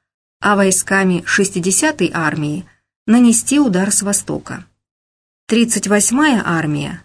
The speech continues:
должна была продолжать энергичное наступление – от Перемышлян на южную окраину Львова. Конев сообщает, что несмышленый Рыбалка наконец уяснил смысл моего требования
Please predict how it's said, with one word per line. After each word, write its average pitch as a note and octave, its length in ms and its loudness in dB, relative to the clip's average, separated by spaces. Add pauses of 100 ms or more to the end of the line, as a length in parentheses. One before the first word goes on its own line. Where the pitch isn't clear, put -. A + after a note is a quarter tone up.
должна G#3+ 480 2
была A#3 300 2
продолжать G#3 680 0
энергичное F3 680 -2
наступление – E3 840 -2 (280)
от G3 200 -2
Перемышлян E3+ 760 0 (300)
на F#3 160 4
южную G#3+ 480 2
окраину D#3+ 480 -4
Львова. E3 500 -4 (880)
Конев E4 380 4
сообщает, C4 760 0
что - 260 0
несмышленый G#3+ 720 0
Рыбалка A#3 800 0
наконец G3+ 720 0
уяснил G3 580 2
смысл F#3 520 0
моего D3+ 320 -2
требования A3+ 800 2